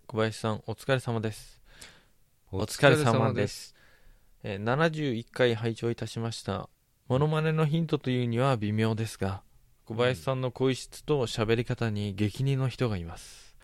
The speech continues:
Speaker 2: 激似？
Speaker 1: あの、経済評論家の、えー、門倉隆さんです。
Speaker 2: あの人ね。
Speaker 1: うん。
Speaker 2: あの人だよ。ちょっ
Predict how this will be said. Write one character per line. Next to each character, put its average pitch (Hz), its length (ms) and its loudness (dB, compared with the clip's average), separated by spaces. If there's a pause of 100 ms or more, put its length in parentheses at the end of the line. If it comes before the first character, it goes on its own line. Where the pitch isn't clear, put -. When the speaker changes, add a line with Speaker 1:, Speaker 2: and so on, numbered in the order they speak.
Speaker 2:
激 101 320 -4
似？ 82 60 -16 (260)
Speaker 1:
あ 104 160 -4
の、 101 140 -4
経 143 260 2
済 151 240 2
評 151 220 2
論 151 240 0
家 135 160 -2
の、 135 340 -2 (260)
え 107 340 -6
ー、 - 200 -2
門 147 200 -2 (120)
倉 104 500 -2 (280)
隆 127 420 -4
さ 90 180 -6
ん 87 100 -6
で 95 120 -12
す。 - 160 -18 (160)
Speaker 2:
あ 92 100 -6
の 92 140 -6
人 - 180 -14
ね。 76 220 -12 (640)
Speaker 1:
う 107 60 -4
ん。 90 260 -6
Speaker 2:
あ 73 120 -12
の 71 120 -14
人 - 220 -18
だ - 100 -16
よ。 - 60 -18 (100)
ち - 100 -18
ょ - 40 -14
っ - 20 -14